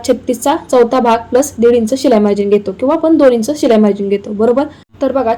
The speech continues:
छत्तीसचा चौथा भाग किती येतो, नऊ इंच, नऊ चोक छत्तीस प्लस आपल्याला दीड इंच घ्यायचं आहे. नऊ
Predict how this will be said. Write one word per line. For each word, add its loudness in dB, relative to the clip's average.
छत्तीसचा -2
चौथा 0
भाग -2
किती -4
येतो, 2
नऊ 2
इंच, 2
नऊ -2
चोक -2
छत्तीस 0
प्लस 2
आपल्याला 0
दीड 4
इंच 0
घ्यायचं 2
आहे. -8
नऊ 2